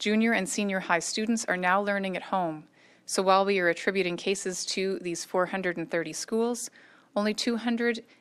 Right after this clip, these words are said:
ninety-three of these are still open with students. Currently, all of these schools together have a combined total of one thousand seven hundred twenty-six cases. This number includes one hundred nine schools on the watch list.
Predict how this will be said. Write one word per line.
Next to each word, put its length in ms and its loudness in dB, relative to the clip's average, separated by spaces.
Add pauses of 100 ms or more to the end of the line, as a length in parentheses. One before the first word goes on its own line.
(360)
ninety-three 680 0
of 140 0
these 320 -4
are 180 4
still 320 0
open 400 0
with 100 -6
students. 640 -8 (960)
Currently, 560 0 (160)
all 180 8
of 140 2
these 180 2
schools 440 -2
together 420 0
have 160 0
a 40 0
combined 580 0
total 380 0
of 140 -4
one 200 0
thousand 480 2
seven 300 0
hundred 360 -4
twenty-six 640 -4
cases. 640 -8 (760)
This 180 -2
number 300 4
includes 480 -2
one 180 2
hundred 400 -2
nine 380 0
schools 600 -2
on 160 -2
the 80 -4
watch 360 0
list. 420 -8